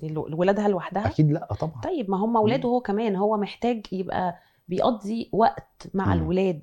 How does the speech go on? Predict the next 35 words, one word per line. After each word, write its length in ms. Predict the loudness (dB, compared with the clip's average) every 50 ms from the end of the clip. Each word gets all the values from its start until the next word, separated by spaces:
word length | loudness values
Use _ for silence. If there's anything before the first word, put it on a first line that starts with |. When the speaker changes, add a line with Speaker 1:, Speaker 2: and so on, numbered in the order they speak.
| -12 -10 -8
Speaker 1:
محتاج 300 | -8 -6 -4 -2 -2 0
يبقى 220 | 0 0 -2 -4
بيوجه 500 | -2 -2 0 0 -2 -2 -4 -6 -4 -4
الولاد، 240 | -4 -2 2 8 10
Speaker 2:
ده 120 | 10 10
أكيد. 240 | 10 10 10 12 12
Speaker 1:
محتاج 280 | 10 8 4 0 0 0
يحط 380 | -2 -2 0 -2 -2 -2 -4 -6
إيده 420 | -4 -2 -2 0 0 0 0 -2 -4 -8 -16 -18 -18 -16
في، 340 | _ -2 0 0 2 0 0
في 160 | -2 -4 -2
تعليم 440 | 0 2 2 2 2 2 2 2 2
الولاد 400 | 2 2 4 4 4 4 2 0
وفي 140 | -4 -8 -8
تربية 360 | -8 -6 -4 -2 0 2 2 0
الولاد. 420 | 0 -2 -2 -2 0 -2 -2 -4 -4 2 4
Speaker 2:
مم. 260 | 4 4 4 2 0
Speaker 1:
ما 100 | 0 0
يبقاش 480 | -2 -2 -2 -2 0 0 0 -2 -4 -8 -6
ال-، 280 | -4 -2 -2 -2 -2 -4
الحمل 440 | -4 -4 -4 -6 -4 -4 -4 -4 -2
كله 300 | 0 0 0 0 0 0
عليها. 400 | 0 2 0 0 0 -2 -8 -10 _ _ _ _ _ _ _ _ _ _ -20 -10 -8 -2
ظاهرة 480 | 2 2 4 6 6 6 6 6 4
إن 120 | 4 4 4
الأمهات 420 | 4 4 4 4 4 4 4 2
بس 280 | 2 0 -2 0 0 2
هي 80 | 2
اللي 100 | 2 2
بتودي 340 | 2 0 0 0 0 0 0
النوادي 360 | 0 0 0 0 0 -2 -2
دي 140 | -4 -4 -2
ظاهرة 260 | -2 0 0 2 2
غريبة 260 | 2 2 2 2 2
جدًا، 420 | 2 2 0 0 -2 -6 -6 -6